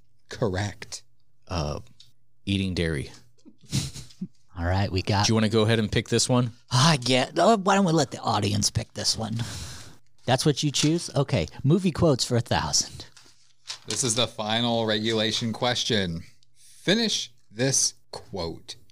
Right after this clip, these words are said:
Speaker 1: "We're gonna press on and we're gonna have the hap, hap, happiest Christmas since"
Speaker 3: Got it. "Since baby Jesus was born."
Speaker 1: Incorrect. "We're gonna press on and we're gonna have the hap,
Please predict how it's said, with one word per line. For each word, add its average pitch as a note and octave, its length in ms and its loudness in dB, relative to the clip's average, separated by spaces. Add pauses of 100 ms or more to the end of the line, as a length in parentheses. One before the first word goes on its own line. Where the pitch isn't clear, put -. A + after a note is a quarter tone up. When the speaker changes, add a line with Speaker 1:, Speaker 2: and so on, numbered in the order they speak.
(220)
Speaker 1:
"We're D#3+ 180 4
gonna F3+ 200 2
press - 360 0
on E3+ 280 2
and C3+ 120 0
we're C3+ 180 0
gonna C3+ 200 0
have A#2+ 320 0
the G2+ 80 -2
hap, D#3 380 0
hap, B2 300 -8
happiest F3 540 -2
Christmas D3 480 2
since" - 760 2 (480)
Speaker 3:
Got D3 300 4
it. F#2+ 160 -6 (420)
"Since G2+ 300 0
baby E3 440 4
Jesus C3+ 600 2
was G#2+ 160 0
born." G2+ 440 2 (460)
Speaker 1:
Incorrect. C#3 840 -4 (320)
"We're A2+ 300 2
gonna A#2 400 2
press D3+ 400 0
on C#3 240 2
and A2 200 0 (220)
we're B2+ 200 2
gonna B2 240 2
have B2 360 2
the F2+ 100 -4
hap, - 420 -2